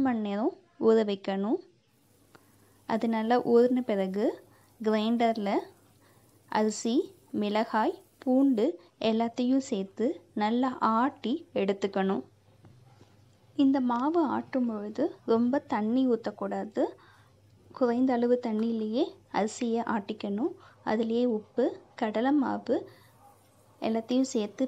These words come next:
பிசைஞ்சிட்டு ஒரு கரண்டி சூடான எண்ணெயும் சேர்த்துக்கணும். இந்த மாவுல இருக்க தண்ணியே போதுமானது, வேற தண்ணி எதுவுமே சேர்க்க வேண்டாம். இப்போ இதை ரிப்பன் பார்டர் அச்சில் சேர்த்து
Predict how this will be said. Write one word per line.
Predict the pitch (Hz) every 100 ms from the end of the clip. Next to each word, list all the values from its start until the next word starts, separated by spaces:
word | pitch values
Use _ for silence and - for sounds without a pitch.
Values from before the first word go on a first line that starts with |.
| -
பிசைஞ்சிட்டு | 208 - 233 220 214 208 311 - - _ -
ஒரு | 254 247
கரண்டி | 233 214 254 330
சூடான | 269 247 240 214 202 359 - - 214
எண்ணெயும் | 226 262 202 220 370 -
சேர்த்துக்கணும். | - 202 208 202 202 208 311 - - _ _ - - - _ - - - - -
இந்த | 254 240 220
மாவுல | 214 233 302 311
இருக்க | 277 262 220 214
தண்ணியே | 214 247 233 247 - - _ _ - -
போதுமானது, | 254 240 247 226 202 196 320 480 247
வேற | 214 214 233
தண்ணி | 220 247 226
எதுவுமே | 233 233 233 349 -
சேர்க்க | 208 - 220 208
வேண்டாம். | 196 196 214 - - _ - - - - -
இப்போ | 160 - 247 247
இதை | 196 220 330 - _ _ _ _ _ _ _ _ _ _ - _ _
ரிப்பன் | 240 233 247 262
பார்டர் | 254 220 226 392 -
அச்சில் | 214 - 233 214
சேர்த்து | - 220 220 220